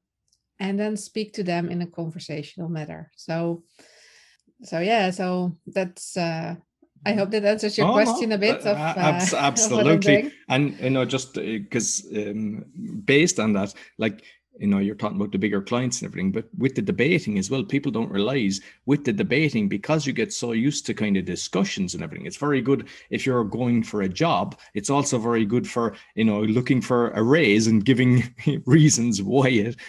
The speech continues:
Speaker 2: and also if you want to negotiate in a business, if you're purchasing something, you know, you can be saying why, because you want to try and get the win-win situation. And I think through the debating,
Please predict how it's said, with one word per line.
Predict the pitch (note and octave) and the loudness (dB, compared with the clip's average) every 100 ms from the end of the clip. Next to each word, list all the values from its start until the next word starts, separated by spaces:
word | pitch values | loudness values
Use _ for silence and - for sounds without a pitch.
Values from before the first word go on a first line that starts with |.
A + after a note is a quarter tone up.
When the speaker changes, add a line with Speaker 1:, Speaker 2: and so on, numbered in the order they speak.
| - | -2
Speaker 2:
and | A#2+ B2+ | 0 2
also | C3 C3+ D3+ | 2 2 0
if | C3+ | 2
you | B2 | 0
want | B2 B2 | 0 -2
to | B2 | 0
negotiate | A#2+ B2+ D#3+ E3 - A#2 A#2+ | 0 4 4 4 2 2 2
in | B2 | 0
a | A#2+ | 2
business, | B2 G#2 A2+ | 0 -2 -4
if | G#2+ | 0
you're | A#2+ | 0
purchasing | G2 - G2 G2+ A#2+ A#2 | 0 -2 -2 0 0 0
something, | G#2 A2 A2+ C3 - - _ | 0 0 0 -2 -4 -16 _
you | B2 | 0
know, | B2 C#3 | 2 2
you | C3 | 0
can | A#2+ B2+ | 0 0
be | C3 | 0
saying | - A#2+ B2 A#2+ A#2 - | 2 2 4 2 0 -6
why, | - B2+ B2 B2+ B2+ _ - | 2 4 4 2 0 _ -2
because | A2 G#2+ A2 A#2 | 0 0 -2 -2
you | A2+ | 0
want | A#2 A2+ | 0 0
to | |
try | B2+ | 0
and | A#2+ | 0
get | A#2 | 0
the | A2+ | 0
win-win | A#2+ A#2+ A#2+ | 2 4 2
situation. | A2+ - A#2 C3+ C3+ A2 | 0 -4 -4 -4 -4 -4
And | G#2 | -2
I | |
think | A2 C#3+ B2+ - | -2 -4 -4 -4
through | C#3 A2+ | -4 -2
the | A#2 | -2
debating, | G2+ G2+ C#3 D3+ G#2+ A2 | -2 0 2 2 2 0